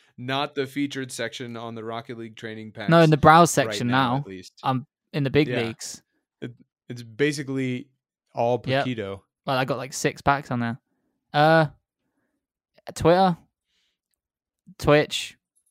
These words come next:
Speaker 2: uh, Instagram, all of them are the same, at I am Paquito. That's it. Yeah.
Speaker 1: Nice. Uh, what's, what's your favorite pack? That you've made?
Speaker 2: Redirects.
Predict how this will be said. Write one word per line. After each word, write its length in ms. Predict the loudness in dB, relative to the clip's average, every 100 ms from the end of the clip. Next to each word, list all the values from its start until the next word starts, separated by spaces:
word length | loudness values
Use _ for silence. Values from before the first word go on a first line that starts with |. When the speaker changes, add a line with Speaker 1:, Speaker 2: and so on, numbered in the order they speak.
| _ _ _
Speaker 2:
uh, 440 | -4 0 2 2 0 -4
Instagram, 680 | -4 -2 0 4 6 4 0 -2
all 140 | 4 6
of 80 |
them 140 | 6 4
are 40 |
the 80 | 2
same, 360 | 0 2 0 0
at 420 | 0 0 -2 -12 -20 _ _
I 180 | 0 2
am 160 | 0 -2
Paquito. 500 | -4 -4 -4 -6 -8 _ _
That's 180 | -8 -4
it. 180 | -6 -8 _ _ _ _ _ _ _ _ _ _ _ _ _ _ _ _ _ _ _ _
Yeah. 80 | -6
Speaker 1:
Nice. 220 | -6 -8 _ _ _ _ _
Uh, 280 | 0 2 2
what's, 380 | 2 0 0 -2
what's 360 | -10 -2 -2 0
your 180 | -2 -2
favorite 580 | -4 0 2 2 -2 -6
pack? 460 | -10 -10 -14 _ _ _ -12
That 80 | -10
you've 200 | -12 -14
made? 320 | -18 -18 -20 _ _ _ _ _ _
Speaker 2:
Redirects. 640 | 0 2 2 0 -6 -16